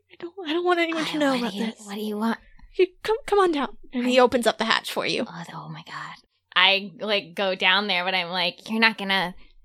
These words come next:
Speaker 2: you're not gonna do something to me 'cause I was mean to monkeys, are you? <laughs>
Speaker 1: No, um, <laughs> just what you were saying yesterday, it really, uh, hit home in a, in a way that I didn't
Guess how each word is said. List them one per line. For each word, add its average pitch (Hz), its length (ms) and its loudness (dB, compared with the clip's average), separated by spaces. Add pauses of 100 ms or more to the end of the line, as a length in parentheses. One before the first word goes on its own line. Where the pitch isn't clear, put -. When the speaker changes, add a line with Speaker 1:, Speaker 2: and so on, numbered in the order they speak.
(140)
Speaker 2:
you're 226 140 4
not 226 80 6
gonna 196 140 4
do 220 160 2
something 214 320 2
to 190 60 -2
me 196 140 -2
'cause 190 180 -8
I 202 80 -4
was 175 100 0
mean 208 240 2
to 202 60 2
monkeys, 208 460 4
are 226 160 8
you? - 240 6
<laughs> - 40 2 (300)
Speaker 1:
No, 330 240 2
um, 330 320 2 (260)
<laughs> 349 240 6
just 370 240 4
what 330 180 4
you 330 100 2
were 320 80 2
saying 330 360 4
yesterday, 285 640 6
it - 160 -2
really, 302 400 2 (300)
uh, 330 180 4
hit - 300 0
home 302 420 6
in 311 200 0
a, 311 140 4
in 302 140 0
a 294 80 2
way 302 220 4
that 294 180 6
I 302 80 2
didn't 320 260 -6